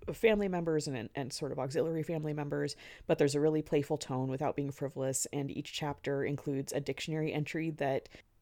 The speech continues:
explains some element of the Jersey Italian <laughs> dialect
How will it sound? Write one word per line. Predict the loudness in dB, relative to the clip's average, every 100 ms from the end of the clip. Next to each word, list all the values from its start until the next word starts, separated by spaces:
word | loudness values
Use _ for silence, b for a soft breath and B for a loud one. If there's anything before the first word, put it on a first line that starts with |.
| _ 0
explains | 2 2 2 2 2 2 2 0 -4 _ _ -20 _ -4
some | 4 6 6
element | 4 4 2 0 0
of | 4 4 6
the | 2
Jersey | 2 2 4 4
Italian | 4 4 2 2 4
<laughs> | 6
dialect | 8 10 8 6 -2